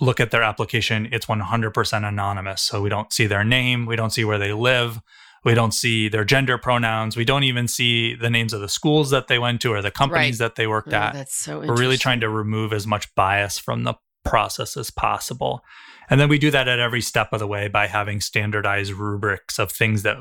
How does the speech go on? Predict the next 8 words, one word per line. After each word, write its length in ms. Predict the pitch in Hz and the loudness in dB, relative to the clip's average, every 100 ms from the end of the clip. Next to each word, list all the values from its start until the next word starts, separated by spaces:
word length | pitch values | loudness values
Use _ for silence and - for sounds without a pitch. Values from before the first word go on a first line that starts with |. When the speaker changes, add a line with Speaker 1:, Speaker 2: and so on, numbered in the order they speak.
| 120 | -2
Speaker 1:
we've 400 | 120 135 135 117 | 2 2 2 0
collectively 580 | 120 113 110 120 107 | 0 0 0 -2 -2
determined 580 | 104 104 - 110 107 104 _ _ _ _ - | -2 -2 0 0 0 -4 _ _ _ _ 2
actually 480 | 135 135 - 131 127 | 2 2 -2 0 2
matter 300 | 113 110 107 | 2 0 -2
to 140 | - | -4
being 280 | 104 104 104 | -4 -4 -4
successful 880 | 101 107 - 98 - - 110 113 - | -6 -6 -2 -2 -2 -6 -8 -8 -16